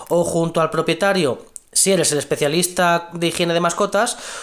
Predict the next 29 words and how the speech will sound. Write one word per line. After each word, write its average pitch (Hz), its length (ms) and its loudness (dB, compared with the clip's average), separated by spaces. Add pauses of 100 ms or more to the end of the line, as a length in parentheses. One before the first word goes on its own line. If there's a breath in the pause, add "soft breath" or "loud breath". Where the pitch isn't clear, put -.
(160 loud breath)
pues 185 220 4
un 240 120 2
calendario 233 920 2
de 170 180 2
mantenimientos 175 920 0
para 147 320 0
no 175 100 2
dejar 190 460 2
al 185 140 2
azar 196 420 0
las 156 220 0
visitas 175 460 0
a - 20 0
la 160 120 2
peluquería, 131 540 -2 (440 loud breath)
que 170 100 2
deberían 220 380 4
ser 220 180 2
espaciadas 220 960 2 (100)
en 170 140 2
un 202 160 0
periodo 196 520 4
de 190 120 2
aproximadamente, 170 1080 2 (380 loud breath)
pues, 135 240 0
mes, 180 500 2
mes 160 240 0
y 139 40 -4
medio, 180 440 0